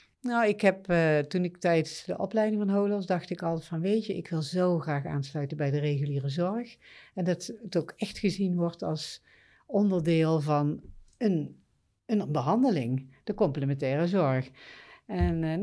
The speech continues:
ja, en ik ben dus anderhalf jaar geleden op de, in deze plek terechtgekomen, hier in het, eh,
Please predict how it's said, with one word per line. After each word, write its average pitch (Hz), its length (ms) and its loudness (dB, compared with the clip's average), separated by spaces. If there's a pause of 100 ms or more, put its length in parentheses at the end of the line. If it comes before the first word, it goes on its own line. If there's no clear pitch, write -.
(120)
ja, 143 100 0
en 147 100 -2
ik 151 120 -2
ben 156 200 0
dus 156 160 -2
anderhalf 151 460 -2
jaar 143 160 0
geleden 147 400 0
op 139 100 -4
de, - 80 -16
in 139 260 -10
deze 165 320 4
plek 143 280 -2
terechtgekomen, 127 760 -4
hier 131 220 -2
in 127 120 -2
het, 120 260 -10
eh, 131 60 -4